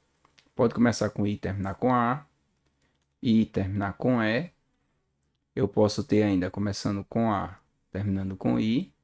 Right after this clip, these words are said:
A termina com E.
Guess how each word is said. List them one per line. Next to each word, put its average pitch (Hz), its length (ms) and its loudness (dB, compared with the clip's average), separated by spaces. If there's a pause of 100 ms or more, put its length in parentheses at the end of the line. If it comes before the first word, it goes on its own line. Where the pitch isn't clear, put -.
(1800)
A 101 240 -4
termina 101 440 -2
com 131 300 0
E. 117 320 -2